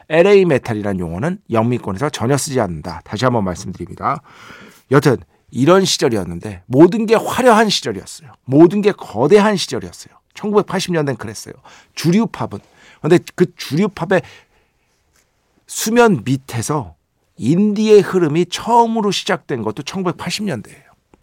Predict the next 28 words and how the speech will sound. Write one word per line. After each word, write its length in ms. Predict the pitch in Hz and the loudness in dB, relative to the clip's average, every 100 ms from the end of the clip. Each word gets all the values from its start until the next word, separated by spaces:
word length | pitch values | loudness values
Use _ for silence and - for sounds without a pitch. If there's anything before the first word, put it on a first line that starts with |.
| _ _ _ _ _ _ _ | _ _ _ _ _ _ _
인디의 300 | 104 98 90 | -6 -6 -10
흐름이. 160 | - _ _ _ _ _ | -14 _ _ _ _ _
그 180 | - 196 | 0 2
인디의 440 | 143 175 170 180 | 4 4 8 8
흐름을 380 | 151 147 147 165 | 6 0 -2 -4
대표하는 800 | - - 127 - 170 147 110 85 _ _ _ _ | -4 -2 -2 0 2 2 0 -6 _ _ _ _
밴드가 360 | 131 135 127 131 | 0 0 0 -2
바로 240 | 98 92 | -4 -4
이 140 | 135 139 _ _ | -4 -6 _ _
알이엠이었던 1160 | - 104 110 123 156 - - 110 120 110 - - | -4 -2 0 0 -2 -4 -6 -2 -2 -2 -6 -16
겁니다. 460 | - _ - - _ _ _ - | -18 _ -20 -20 _ _ _ -10
요런 280 | 110 123 180 | -2 4 4
정도를 360 | 170 135 127 117 | 4 2 0 0
알아두시면 580 | 98 113 107 101 113 101 | -2 -2 -4 -8 -8 -8
되고요. 340 | 92 110 143 - - _ | -8 -8 -8 -12 -20 _
그래서 200 | - 143 | -2 0
나중에 580 | 135 120 131 131 143 120 - _ _ _ _ _ _ _ | 2 0 0 -2 -2 -6 -12 _ _ _ _ _ _ _
너바나의 420 | - 131 151 147 | -4 2 4 2
커트 300 | 143 175 185 | 0 -4 -6
코베인도 580 | - 156 131 110 113 143 | -10 -2 0 0 -4 -6
알이엠을 480 | - 120 131 147 151 | 0 2 4 2 2
존경한다, 800 | 139 120 123 127 113 92 - 85 | -4 -6 -2 -2 -4 -8 -14 -20
알이엠 340 | - 107 123 117 | -6 0 0 0
정말 320 | 110 120 143 | -2 2 2
좋아한다 460 | 127 104 90 95 - | 2 -2 -4 -10 -4
라고 180 | 120 123 | -2 -2
밝혔던 460 | 110 104 123 101 | -6 -6 -6 -6
게 180 | 107 135 | -8 -10